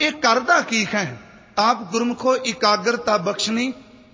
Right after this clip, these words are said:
ਮੈਂ ਜਿਹੜੀਆਂ ਤਿੰਨ ਗੱਲਾਂ ਪਹਿਲੀਆਂ ਸਾਂਝੀਆਂ ਕਰ ਰਿਹਾ ਹਾਂ ਕਿ ਰੱਬ ਕਰਦਾ ਕੀ ਹੈ, ਤੇ ਧੰਨ ਗੁਰੂ ਨਾਨਕ ਸਾਹਿਬ ਨੇ ਕਿਹਾ, "ਦਸਤਗੀਰ,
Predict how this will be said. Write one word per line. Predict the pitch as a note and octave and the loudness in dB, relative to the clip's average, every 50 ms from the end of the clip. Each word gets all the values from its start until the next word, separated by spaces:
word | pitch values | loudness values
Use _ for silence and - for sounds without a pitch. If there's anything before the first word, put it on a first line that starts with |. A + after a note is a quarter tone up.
| _ - | _ -4
ਮੈਂ | F#3+ A3+ A#3 G3 | -2 -2 0 0
ਜਿਹੜੀਆਂ | G3+ A#3 A3+ A#3+ A#3 A#3+ | 0 0 0 0 -2 -4
ਤਿੰਨ | - - - - D4 D#4 D#4+ E4 D4+ | -6 -6 -8 -2 -2 0 0 0 0
ਗੱਲਾਂ | G#3+ B3 A#3+ A#3 A#3 A3 A3 | -2 0 0 2 0 0 0
ਪਹਿਲੀਆਂ | A3 A3 A3+ A3 A3 A3+ A3+ G#3 | 0 -2 -2 0 0 -2 -2 -2
ਸਾਂਝੀਆਂ | - - G#3 G#3+ A3+ G3 G#3 G#3 G3 F#3+ | -2 -2 -2 -2 -2 -2 -2 -2 -2 0
ਕਰ | - G3 F#3+ | 0 0 0
ਰਿਹਾ | F#3+ G3+ G3+ G#3 | 2 0 0 0
ਹਾਂ | G3 F#3+ D3 - - - - - - - _ _ _ - | -2 -4 -6 -10 -16 -20 -20 -20 -20 -20 _ _ _ -2
ਕਿ | - C4 B3 | 2 2 4
ਰੱਬ | G3+ G3+ A#3 A#3+ C4+ C#4 | 4 2 2 0 -2 -8
ਕਰਦਾ | - - A#3 A3 A#3 A3 D#4 F#4 F4+ | 0 2 2 2 2 2 2 2 2
ਕੀ | B3+ - C4 A#3 G#3+ - - | 2 0 -2 -2 -2 0 0
ਹੈ, | A3 G#3+ G3+ D3 B2 - - - - - - - - _ - | 0 0 0 0 -6 -12 -16 -20 -20 -20 -20 -20 -20 _ -2
ਤੇ | A3 A3 | -2 -2
ਧੰਨ | A3 A3 - G3+ G#3 B3 D4 | -2 0 0 2 2 2 0
ਗੁਰੂ | C#4+ C#4+ C#4+ C4 C4 B3 | 0 -2 -2 -2 0 0
ਨਾਨਕ | A#3 G#3+ G3+ G#3+ A3+ A#3 - | 2 2 2 2 0 -2 -4
ਸਾਹਿਬ | - - A3+ A#3 A#3 G#3+ A3+ | -4 -2 0 0 0 0 -2
ਨੇ | A3+ A3+ G#3+ | -2 -2 -4
ਕਿਹਾ, | - A#3 A3+ A3+ | 0 0 0 0
"ਦਸਤਗੀਰ, | F#3+ E3 G#3 A#3 A#3 - - A3 F3 G3+ G#3 A3+ B3+ C#4 | 2 0 0 -2 -2 -2 -8 -6 -4 0 0 0 0 -2